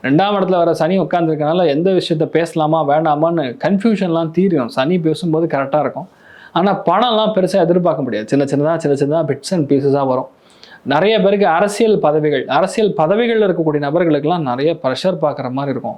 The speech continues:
ஒரே சண்டை, சச்சரவு, உன்னை காலி பண்ண விட மாட்டேங்கிற மாதிரி வீட்டுல கோவம்லாம் வர்றது, இந்த மாதிரி விஷயங்கள்லாம் இருக்கும். So, கும்பத்துல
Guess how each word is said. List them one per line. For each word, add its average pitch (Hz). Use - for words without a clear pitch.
ஒரே 139
சண்டை, 156
சச்சரவு, 143
உன்னை 131
காலி 185
பண்ண 202
விட 180
மாட்டேங்கிற 160
மாதிரி 165
வீட்டுல 160
கோவம்லாம் 151
வர்றது, 131
இந்த 143
மாதிரி 165
விஷயங்கள்லாம் 143
இருக்கும். -
So, 143
கும்பத்துல 208